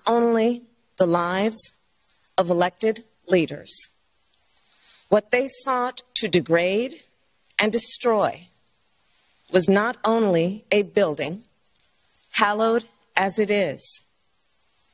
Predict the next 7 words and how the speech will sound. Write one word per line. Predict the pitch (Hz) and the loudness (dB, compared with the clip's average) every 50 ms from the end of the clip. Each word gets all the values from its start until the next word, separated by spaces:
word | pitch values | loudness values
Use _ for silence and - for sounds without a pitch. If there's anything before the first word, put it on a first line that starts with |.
| _ _ _ - - _ _ _ _ | _ _ _ -20 -20 _ _ _ _
What | - 220 214 - | 0 0 0 0
they | - 233 233 254 | 0 0 0 0
were | 240 254 262 262 277 269 254 - | 0 0 0 0 -2 -4 -4 -4
assaulting | - 254 254 - - 269 240 240 240 226 - - 202 139 135 139 156 160 - _ _ _ _ _ _ _ _ _ _ _ _ _ _ _ _ _ | -6 -6 -6 -4 -2 -2 0 0 -2 -4 -8 -8 -8 -8 -8 -8 -10 -14 -18 _ _ _ _ _ _ _ _ _ _ _ _ _ _ _ _ _
were | - 170 180 | 4 4 4
the | 165 180 175 185 | 4 2 0 0
institutions, | 233 269 269 - - - 311 - - - 285 233 - - - 160 127 139 170 175 - - - | 0 -2 -2 -6 -10 -12 -10 -8 -8 -4 -2 -4 -4 -4 -6 -8 -8 -8 -10 -12 -14 -18 -20